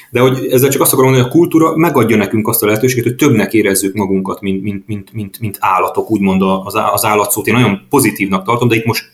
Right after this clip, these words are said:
a hús és vér tekintetben. És az a baj a huszonegyedik századnak szerintem, hogy a kultúra ilyen értelemben eltűnik az életünkből. Tehát, hogy a, a fogyasztói lét, az nagyon jó, hogy meg tudok venni mindent, de ez, ettől nem érzem magam többnek, mint hús és vér.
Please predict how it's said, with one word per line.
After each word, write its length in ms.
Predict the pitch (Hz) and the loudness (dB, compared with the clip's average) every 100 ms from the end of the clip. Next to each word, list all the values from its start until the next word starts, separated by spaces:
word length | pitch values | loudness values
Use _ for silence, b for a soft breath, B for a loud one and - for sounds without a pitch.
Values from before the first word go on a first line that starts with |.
| - | -6
a 100 | 98 - _ _ _ | -6 -6 _ _ _
hús 300 | - 127 123 | -2 2 2
és 160 | - - | 2 -2
vér 180 | 98 - | -2 -4
tekintetben. 680 | - - 185 - - - - B B B B B B B B | -10 -16 -14 -16 -16 -18 -20 B B B B B B B B
És 160 | - - | -6 -2
az 120 | - | 0
a 80 | 127 | 2
baj 180 | 117 107 | 2 2
a 60 | |
huszonegyedik 560 | 98 107 107 98 95 - | 2 2 2 2 0 0
századnak 520 | - 90 92 104 110 | -2 -2 -2 0 0
szerintem, 500 | - 101 110 117 123 | 0 0 0 2 2
hogy 140 | 117 104 | 2 0
a 60 | |
kultúra 720 | - 147 - 101 98 104 - - | 2 2 2 0 0 -2 -4 -2
ilyen 200 | 123 98 | 0 2
értelemben 840 | 101 101 107 110 110 110 113 117 _ _ - | -2 0 0 2 2 0 -2 -4 _ _ -8
eltűnik 480 | 110 95 85 98 95 | -4 -4 -2 -6 -4
az 120 | 92 | -2
életünkből. 680 | 92 90 - 95 98 98 - | -2 -4 -8 -12 -10 -10 -12
Tehát, 160 | - | -8
hogy 120 | 104 | -2
a, 120 | 101 98 | -2 -2
a 80 | - | -2
fogyasztói 520 | 156 151 117 113 98 | 2 2 2 0 2
lét, 520 | 95 110 143 143 - b b b | 2 4 2 0 -8 b b b
az 120 | 104 | -2
nagyon 220 | 147 175 117 | 2 4 4
jó, 60 | |
hogy 100 | 104 | 4
meg 120 | 104 | 2
tudok 220 | 101 113 107 | 2 0 2
venni 200 | 98 98 | 0 2
mindent, 460 | 98 101 110 123 | 0 0 0 0
de 120 | 123 | 0
ez, 220 | 120 120 - - | 0 0 -2 -6
ettől 240 | 120 139 | -2 2
nem 100 | 156 | 2
érzem 260 | 110 95 92 | 2 0 0
magam 240 | 92 95 | 0 0
többnek, 320 | 95 110 95 | 0 0 0
mint 180 | 95 98 | -2 -6
hús 240 | - - - | -6 -10 -6
és 220 | - - | -6 -6
vér. 320 | 92 87 - | -6 -10 -14